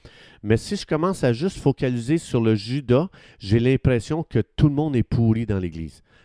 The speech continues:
J'ai l'impression qu'il y a que des Judas dans notre génération. Donc, il y a des Judas dans chaque génération. On pourra rien changer et ces gens-là vont faire des scandales dans l'Église. Et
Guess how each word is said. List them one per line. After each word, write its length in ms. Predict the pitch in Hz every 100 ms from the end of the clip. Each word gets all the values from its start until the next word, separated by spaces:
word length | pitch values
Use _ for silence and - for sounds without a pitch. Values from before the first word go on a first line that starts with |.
| -
J'ai 120 | 104
l'impression 580 | 131 143 151 127 170 170
qu'il 140 | 127
y 20 |
a 40 | 110 _
que 240 | - 226 202
des 200 | 170 156
Judas 400 | 127 139 139 143
dans 180 | 117
notre 200 | 98 101
génération. 680 | 87 101 95 87 82 - 80 - _ _ - - - -
Donc, 300 | 135 180 - - - _ -
il 100 | 110
y 20 |
a 60 | 127
des 220 | 131 175
Judas 360 | 139 143 165 190
dans 240 | 135 110
chaque 420 | - - 208 196
génération. 720 | 151 131 120 113 101 - 156 -
On 140 | 117 107
pourra 480 | - 120 123 123
rien 460 | 117 104 127 196 175
changer 640 | - 131 110 95 90 120 - - -
et 80 |
ces 200 | 117 135
gens-là 320 | 110 113 107 131
vont 240 | 120 101
faire 220 | - 113
des 140 | 104 101
scandales 760 | - - 101 87 85 80 110 - _ _
dans 180 | 98 92
l'Église. 520 | 90 87 85 101 151 - - - -
Et 260 | 135 156